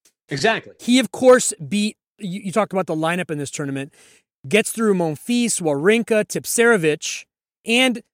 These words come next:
Speaker 2: Brian, a guy named Maxime Teixeira, whom I'd never heard of before, and who, because of his name alone, surely a Game of Thrones type name, by the way,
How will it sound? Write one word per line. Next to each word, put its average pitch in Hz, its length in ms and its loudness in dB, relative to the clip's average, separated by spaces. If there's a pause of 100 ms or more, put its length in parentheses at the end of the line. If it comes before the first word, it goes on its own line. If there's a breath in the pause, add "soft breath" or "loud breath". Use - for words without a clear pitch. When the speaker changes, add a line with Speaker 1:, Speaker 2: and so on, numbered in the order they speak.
(280)
Speaker 2:
Brian, 285 340 6
a 196 60 0
guy 247 240 2
named 359 320 0
Maxime 262 640 2
Teixeira, 233 680 2 (360 soft breath)
whom 254 180 4
I'd 311 180 4
never 277 280 4
heard 202 200 4
of 160 160 2
before, 151 500 -4 (220)
and 226 180 2
who, 277 360 4 (360)
because 320 540 6
of 370 140 8
his 302 260 6
name 311 480 2 (100)
alone, 247 640 6
surely 285 360 2
a 220 60 4
Game 233 300 2
of 220 80 -2
Thrones 226 360 0
type 180 200 -2
name, 185 260 -4
by 147 140 -4
the 131 80 -6
way, 131 200 -4